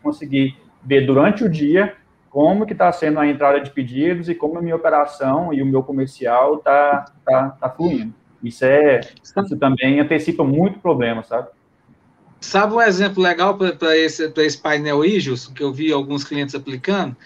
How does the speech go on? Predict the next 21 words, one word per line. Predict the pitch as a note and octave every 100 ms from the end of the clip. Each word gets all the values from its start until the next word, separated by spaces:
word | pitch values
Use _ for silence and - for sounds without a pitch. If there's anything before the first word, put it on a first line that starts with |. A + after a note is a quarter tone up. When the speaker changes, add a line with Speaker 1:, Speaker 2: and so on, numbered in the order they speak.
| - - -
Speaker 2:
É | F4+
o |
Speaker 1:
Hum. |
Speaker 2:
seguinte, | A#3+ A3+ F#3+ F3 - -
tem | G#3+ B3+ C4
aquele, | A#3 A#3 A3+ G#3 F#3+ D#3 -
tem | A3 A#3+ A#3+
aquele, | A#3+ G#3+ G3 F#3+ F3 D3
é, | - C#3+
é, | C#3 C#3
aquelas | C#3 F3 E3+ -
rotas, | F3+ A#3+ G#3+ C#3
Arthur, | B2+ A#2+ A#2 A2+ _ _ _ _
que | A3+
só | A3 D4 C#4+
sai | - B3 C#4+ A#3
se | F#3+ B3+
tiver | - D4 A3 B3
uma | C#4
determinada | C#4 C#4 C#4+ C#4 B3+ C4
demanda | C#4 C#4+ B3+ B3 B3 C4+